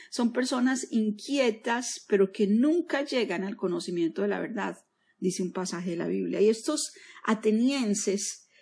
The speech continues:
que le encanta lo intelectual, y también tenemos otros amigos que les encanta lo intelectual, que le-, les encanta razonar, que piensan que oír de Jesús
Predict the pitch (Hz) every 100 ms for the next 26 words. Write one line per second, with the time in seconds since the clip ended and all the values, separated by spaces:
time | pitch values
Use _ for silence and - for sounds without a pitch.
0 | _ 214 202 202 202 233 226 262 254 233
1 | 220 220 185 180 - 240 196 180 - 214
2 | 220 208 220 277 320 320 233 202 202 220
3 | - - - _ 220 214 240 214 214 202
4 | 254 247 180 - - 208 208 208 208 208
5 | - - 269 254 240 - 247 - _ _
6 | 185 196 190 190 160 - 196 170 - 220
7 | 208 196 - - 208 208 208 202 208 247
8 | 247 233 240 220 196 190 185 165 175 320
9 | - - - 240 226 262 269 302 277 -
10 | 220 233 262 262 302 302 - - 320 339
11 | -